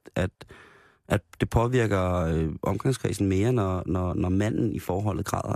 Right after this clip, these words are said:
end når det er kvinden, der græder. Og det, og det i sig selv er sådan et signal, der hedder, det skal vi slet ikke røre ved, fordi det afføder en reaktion hos et ellers, øh, stabilt, velfungerende, socialt menneske. Og den der, den der side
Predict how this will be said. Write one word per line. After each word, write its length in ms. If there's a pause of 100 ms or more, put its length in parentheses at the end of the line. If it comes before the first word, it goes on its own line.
end 280
når 140
det 200
er 40
kvinden, 360
der 60
græder. 260
Og 180
det, 220 (100)
og 200 (100)
det 140
i 80
sig 140
selv 260
er 80
sådan 140
et 60
signal, 340
der 60
hedder, 220 (600)
det 100
skal 100
vi 40
slet 120
ikke 140
røre 120
ved, 80
fordi 240
det 100
afføder 340
en 60
reaktion 380
hos 180
et 80
ellers, 440
øh, 160
stabilt, 420
velfungerende, 540
socialt 420
menneske. 380 (720)
Og 120
den 120
der, 100
den 240
der 60
side 480